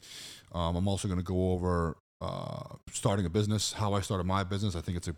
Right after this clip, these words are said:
a pretty good story because it's definitely very unconventional. This is never the plan. I never planned to open a gym. I never even planned to be a personal trainer, to be honest. So I'm gonna do an episode kinda going, going on about that 'cause I know a lot of you guys and girls are very interested in going off on your own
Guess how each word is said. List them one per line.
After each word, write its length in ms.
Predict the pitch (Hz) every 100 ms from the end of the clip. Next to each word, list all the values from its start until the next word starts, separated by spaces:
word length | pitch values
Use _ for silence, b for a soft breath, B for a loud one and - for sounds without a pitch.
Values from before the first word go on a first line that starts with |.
| -
a 60 | -
pretty 220 | 104 87
good 180 | 90 -
story 320 | - 90 87
because 240 | 85 82
it's 100 | 76
definitely 280 | - 85 87
very 200 | 80 82
unconventional. 600 | 85 85 76 78 85 87
This 120 | 87
is 120 | 85
never 160 | 90 82
the 80 | 78
plan. 320 | 87 85 82 - 82
I 60 |
never 180 | 87 85
planned 300 | - 85 85
to 80 | -
open 200 | 85 80
a 60 |
gym. 260 | 78 87 85
I 60 | 87
never 200 | 110 101
even 140 | 82 -
planned 200 | - 90
to 60 | 85
be 100 | 85
a 60 | 80
personal 320 | 95 90 82
trainer, 260 | 90 92
to 100 | 87
be 100 | 76
honest. 340 | 78 78 71 -
So 220 | 73 - B B B B B B
I'm 100 | 87
gonna 160 | 85
do 220 | 80 95 87
an 60 |
episode 480 | 90 82 - 87 -
kinda 220 | 87 80
going, 400 | 78 85 82 85
going 260 | 82 85 80
on 160 | 87
about 240 | 80 82 -
that 180 | 87 85
'cause 80 |
I 40 | 90
know 120 | 82
a 20 |
lot 220 | 82 85
of 80 | 82
you 80 | 82
guys 320 | 82 85 85
and 140 | 80 80
girls 280 | 87 87
are 60 | 78
very 260 | 82 87 82
interested 420 | 80 82 82 80
in 60 |
going 240 | 80 82 85
off 200 | 80 90
on 100 | 87
your 160 | 80
own 320 | 87 90 85